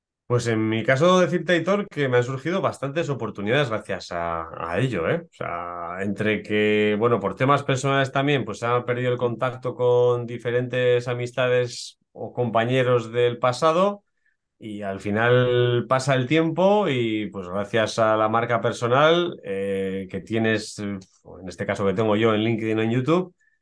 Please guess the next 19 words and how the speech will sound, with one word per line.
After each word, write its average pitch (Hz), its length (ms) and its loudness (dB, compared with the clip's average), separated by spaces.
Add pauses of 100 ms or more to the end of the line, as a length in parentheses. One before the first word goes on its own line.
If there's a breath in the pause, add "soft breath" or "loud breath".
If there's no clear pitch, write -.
(220)
pues - 200 -14
se 98 80 -8
han 98 60 -2
acordado 107 480 2
de 107 100 2
mí, 170 240 4
o 120 120 4
muchos 110 360 -2
incluso, 110 320 -2
pues 120 120 -4
cuando 92 220 -4
cambia-, 92 520 0
cuando 90 220 -8
cambié 104 380 0
de 107 220 4
rumbo 117 760 2 (360 loud breath)
laboral, 123 600 4
pues 104 280 -6
muchos 104 680 -6